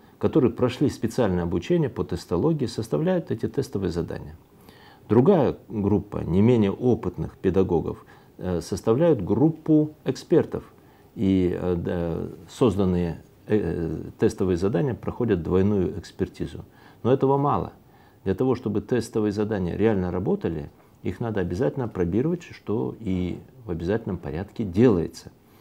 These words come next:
Таким образом, прежде чем попасть в базу тестовых заданий, э, Е Н Т, каждое задание проходит тройной, четверной фильтр.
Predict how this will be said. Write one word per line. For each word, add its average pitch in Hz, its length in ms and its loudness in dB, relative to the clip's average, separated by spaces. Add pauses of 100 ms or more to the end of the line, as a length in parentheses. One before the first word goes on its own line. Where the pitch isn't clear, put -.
(360)
Таким 143 300 2
образом, 87 600 -2
прежде 127 280 2
чем 110 160 0
попасть 95 440 -4
в - 40 -8
базу 98 300 -2
тестовых 80 500 -4
заданий, 98 520 -4 (560)
э, 78 680 -6
Е 85 220 -2
Н 87 120 -2
Т, 73 300 -8 (540)
каждое 123 460 2
задание 85 480 -4
проходит 117 560 -6
тройной, 92 440 -4
четверной 92 480 -8
фильтр. - 460 -10